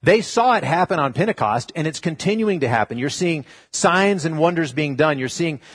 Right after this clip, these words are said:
these sort of things that they read about in the prophets. They're being done right there in their midst. God was showing his power. There was this great burst of miraculous activity in this brand new church.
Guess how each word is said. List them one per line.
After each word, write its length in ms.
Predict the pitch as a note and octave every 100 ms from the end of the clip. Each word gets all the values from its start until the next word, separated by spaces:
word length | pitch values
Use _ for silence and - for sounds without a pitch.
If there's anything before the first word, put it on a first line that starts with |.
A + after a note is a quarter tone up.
| -
these 160 | F3+ F3+
sort 180 | - F3+
of 80 | E3
things 220 | F#3+ E3
that 100 | E3
they 100 | E3
read 220 | D3+ A#3
about 240 | G3+ C#3
in 60 | C3
the 40 |
prophets. 520 | B2+ F3 G#3+ - A2+ -
They're 100 | D3+
being 160 | F3+
done 220 | D#3+ F#3+
right 200 | E3+ G3
there 200 | - F#3
in 80 | E3
their 100 | D3+
midst. 480 | C3+ G3+ C3+ - - _ _ _ _ _
God 280 | E3 E3 F#3+
was 160 | E3+ D3+
showing 460 | - G3 G#3 F#3
his 220 | C#3 C3+ A2+
power. 520 | B2 D#3 D#3+ G#2 E2 _ _ _ _ _ _ _ _ _ _ _ _ _ _ _ _
There 100 | D#3
was 120 | F3+
this 160 | D3+ C3+
great 500 | C#3+ C#3 F#3+ G#3 B2+
burst 340 | F#3 G3+ -
of 80 | D#3+
miraculous 560 | C3+ D3 E3 D#3 C#3 D#3+
activity 480 | C#3+ - F3 D#3 A2+
in 60 |
this 100 | A2
brand 300 | G#2 C3+ C3+
new 80 | B2+
church. 480 | - D3 G2 -